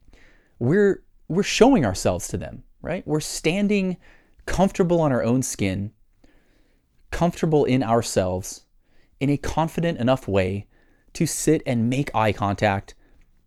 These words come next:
and look at each other, right? Now, the vast majority of time,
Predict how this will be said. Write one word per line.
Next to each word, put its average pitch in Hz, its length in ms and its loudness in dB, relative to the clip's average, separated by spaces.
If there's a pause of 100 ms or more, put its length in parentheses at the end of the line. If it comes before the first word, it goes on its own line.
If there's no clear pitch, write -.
(180)
and 107 280 -2
look 101 180 0
at 90 60 -2
each 90 180 -6
other, 101 280 -10 (200)
right? 113 240 -8
Now, 135 160 0
the 156 140 -2
vast 208 460 0
majority 135 480 4
of 95 100 -2
time, - 320 -6